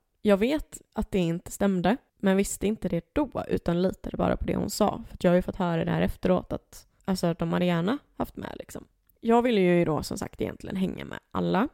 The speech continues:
Men vi var bara vi tre hela tiden, och jag tyckte väl med tiden i skolan att fan, det var inte så här jag ville ha det. Och jag och min bästis då, vi umgicks ju även privat som vanligt utan den tredje. Hon var faktiskt mest egentligen bara en klasskompis.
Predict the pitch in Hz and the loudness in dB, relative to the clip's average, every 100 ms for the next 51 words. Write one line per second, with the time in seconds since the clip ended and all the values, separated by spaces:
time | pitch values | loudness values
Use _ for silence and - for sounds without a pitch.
0 | _ _ _ _ 196 180 175 175 170 160 | _ _ _ _ 0 2 2 2 2 2
1 | 170 170 - - - - 190 - 190 185 | 2 0 -2 -6 -10 -8 -6 0 0 2
2 | - 165 160 165 - 175 165 196 - 170 | 2 2 2 0 2 4 2 -4 -6 -2
3 | 165 160 - - 170 175 170 - 175 170 | 0 0 -4 -2 -2 -2 -4 -2 -2 -2
4 | - - - - _ _ _ _ - - | -4 -8 -12 -20 _ _ _ _ -20 -6
5 | 202 180 76 - - _ - 170 - _ | -4 -4 -8 -12 -16 _ -4 -4 -6 _
6 | _ - 180 - _ - 190 185 - - | _ -4 -4 -8 _ -6 -4 -4 -8 -10
7 | 202 170 185 175 165 165 247 - _ - | -10 -6 -2 0 0 0 -2 -2 _ -2
8 | 208 233 247 247 208 190 175 - 175 - | 2 4 4 4 2 0 -2 -2 -4 -2
9 | 165 143 175 185 185 - 190 170 165 - | -2 0 2 2 2 2 -2 -2 -4 -6
10 | - 85 60 - 76 - - - 58 64 | -4 -4 -2 -2 -2 -2 -4 -2 -2 -4
11 | - - 92 147 80 69 - - - 190 | -6 -8 -6 -4 -6 -6 -8 -8 -6 -6
12 | - - - - - 185 180 185 240 _ | -6 -10 -10 -10 0 2 4 2 0 _
13 | 190 180 175 170 180 - 170 - - - | 2 4 4 4 0 -4 -4 -4 -8 -10
14 | 76 - 67 67 69 - - - 180 - | -10 -8 -6 -2 -2 -4 -6 -2 -2 -2
15 | 175 170 - 185 233 - | -2 -2 0 0 0 -8